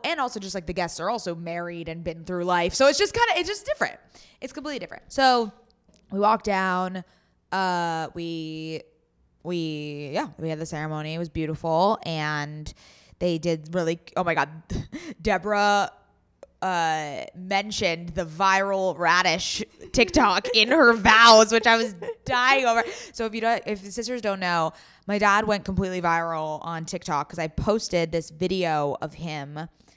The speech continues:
that he had texted me that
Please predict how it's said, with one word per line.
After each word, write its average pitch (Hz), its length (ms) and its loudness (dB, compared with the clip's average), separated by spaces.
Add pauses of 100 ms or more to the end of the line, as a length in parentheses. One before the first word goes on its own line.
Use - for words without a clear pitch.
(120)
that 165 80 -10
he 208 160 -2
had 202 160 2
texted - 360 -8
me 139 380 -12 (640)
that 151 380 -4